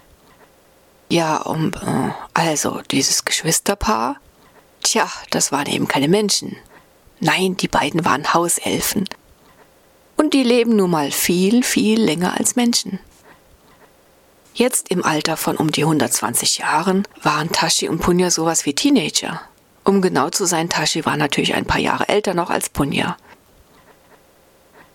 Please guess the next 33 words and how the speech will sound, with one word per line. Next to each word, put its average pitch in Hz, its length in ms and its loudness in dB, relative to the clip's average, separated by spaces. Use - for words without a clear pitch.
Die 226 100 4
beiden 208 440 2
waren 180 340 2
für 170 240 0
Hauselfen 151 600 0
ungewöhnlich 240 800 4
groß. - 540 0
Und 180 180 2
vor 151 200 -2
vierundachtzig - 840 0
Jahren 202 400 0
waren 151 240 0
sie 180 160 0
mit 160 180 2
zwei - 260 0
alten, 190 480 2
silbernen 190 540 2
Opferschalen 220 720 0
aus - 200 -2
Tibet 220 420 0
nach - 240 0
Österreich - 520 0
gekommen. - 580 -4
Und 302 160 0
dann 175 140 -2
später 175 480 -2
in 175 80 2
die 165 100 2
alte 156 380 -2
Villa 202 220 2
hier 170 260 0
in 151 60 -4
Laxna 180 580 -2